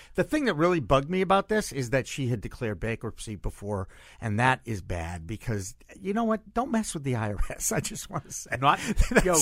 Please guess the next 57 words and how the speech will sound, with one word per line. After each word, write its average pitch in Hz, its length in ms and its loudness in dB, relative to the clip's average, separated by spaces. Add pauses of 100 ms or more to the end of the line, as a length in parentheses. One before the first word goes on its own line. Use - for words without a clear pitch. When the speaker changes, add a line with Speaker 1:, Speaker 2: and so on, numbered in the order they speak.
(100)
Speaker 1:
not 302 200 8
who 294 100 -4
you 269 160 2
wanna, 202 220 2
you 147 400 -6
Speaker 2:
don't, 220 200 12
Speaker 1:
don't, 226 220 8
don't 240 180 8
mess 214 220 10
with 165 80 0
the 143 80 4
Speaker 2:
don't, 123 100 10
Speaker 1:
I 120 40 12
R 120 80 8
S. - 80 0 (100)
They're 214 120 12
gonna 254 200 8
get - 260 12
you 185 60 10
Speaker 2:
just 214 120 10
Speaker 1:
one 202 180 12
way 196 100 12
or 180 60 12
Speaker 2:
remember 160 180 12
Speaker 1:
another. 123 200 10 (200)
Speaker 2:
how 202 200 6
Al 208 140 8
Capone 220 340 0
went 196 160 -4
to 190 80 -4
jail. 214 280 2
Speaker 1:
That's - 320 4
right. 202 240 8
That's - 260 4
right. 269 320 4
That's 165 160 -2
exactly 165 540 -2
right. 120 240 -4 (460)
Um, 190 340 8 (180)
one 233 220 4
thing 277 140 0
we 208 80 4
haven't 175 180 6
talked 170 260 4
about 139 240 4
are 131 280 2
social 160 320 4
clubs. - 360 -4 (680)
Where 339 180 0
do 311 60 2
you 262 60 2
think 175 220 -2
this 131 160 -4
is 107 120 -6
gonna 113 180 -2
end 95 180 -8
up? 104 140 -10